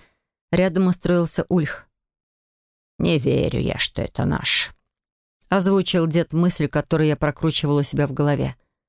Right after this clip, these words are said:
В воздухе поплыл терпкий запах табака. «Не по чести это, Эмилия, не разобравшись, делать выводы». Поэтому я и вызвала Флина, чтобы не наговаривать ни на кого.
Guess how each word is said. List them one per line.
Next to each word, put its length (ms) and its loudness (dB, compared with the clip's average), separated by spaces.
В 80 -2
воздухе 460 0
поплыл 480 0
терпкий 480 0
запах 380 -2
табака. 540 -2
«Не 260 2
по 260 -2
чести 520 -2
это, 300 -2
Эмилия, 480 -4
не 120 2
разобравшись, 880 0
делать 380 -4
выводы». 440 -4
Поэтому 440 2
я 220 4
и 40 2
вызвала 440 2
Флина, 440 0
чтобы 340 0
не 100 4
наговаривать 640 0
ни 60 0
на 120 0
кого. 360 -2